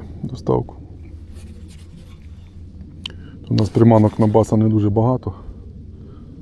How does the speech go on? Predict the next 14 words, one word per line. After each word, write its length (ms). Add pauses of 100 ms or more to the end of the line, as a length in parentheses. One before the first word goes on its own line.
(920)
Літом 320
ми 100
на 60
них 220
ловили, 320
але 180
зараз 320
бачу, 360
він 140
хоче 260
щось 160
таке 360 (1000)
більш 320
крупне 460